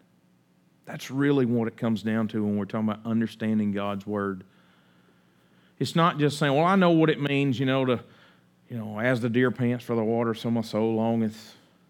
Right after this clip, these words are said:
you know, for you." Okay, you know, I know that deer get thirsty and, and they're wanting water, and I'm supposed to really desire after God. No, I mean, it's,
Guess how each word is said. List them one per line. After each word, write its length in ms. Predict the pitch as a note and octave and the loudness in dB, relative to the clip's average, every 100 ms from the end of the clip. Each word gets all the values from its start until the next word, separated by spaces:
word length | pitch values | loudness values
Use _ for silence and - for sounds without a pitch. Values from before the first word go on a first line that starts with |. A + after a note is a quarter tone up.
| _ | _
you 80 | - | -8
know, 100 | G#2+ | -8
for 200 | G#2+ G#2+ | -6 -4
you." 520 | G#2 G#2 G#2+ G#2+ G#2+ G2+ _ _ _ _ _ _ _ | 2 2 4 2 -2 -10 _ _ _ _ _ _ _
Okay, 300 | D3+ D3+ C3+ | -4 -2 0
you 100 | A#2+ | 0
know, 120 | A#2 B2 | 0 0
I 60 | |
know 160 | C3 C3 | 0 -2
that 120 | A2+ | 2
deer 240 | C3+ B2+ | 2 2
get 220 | A#2 C3+ - | 0 -4 -2
thirsty 480 | B2 A#2+ - A#2+ | -4 -2 -2 -2
and, 120 | G#2 E2+ - _ _ _ _ _ _ _ _ _ _ | -2 -6 -20 _ _ _ _ _ _ _ _ _ _
and 80 | G2+ | -4
they're 100 | B2 | 0
wanting 300 | C3 D3 C3 | 0 2 2
water, 420 | B2 A#2+ A#2 A2 - _ _ _ _ _ _ _ _ _ _ - | 2 0 -4 -8 -16 _ _ _ _ _ _ _ _ _ _ -2
and 80 | |
I'm 100 | A#2 | -2
supposed 280 | B2 C#3 B2+ | 0 -2 -4
to 60 | B2 | 0
really 400 | C3 B2+ B2+ A2+ - | 2 4 2 0 -8
desire 480 | A#2+ G#2+ A2 A#2+ B2+ | -8 -4 -4 -2 0
after 240 | B2 - A#2+ | -2 -2 -2
God. 360 | A2+ A2 A2+ | 0 -2 -2
No, 160 | C3+ F3+ | -2 0
I 160 | D#3 | 0
mean, 160 | B2+ C3 | 0 0
it's, 260 | D3+ F3 | -2 -4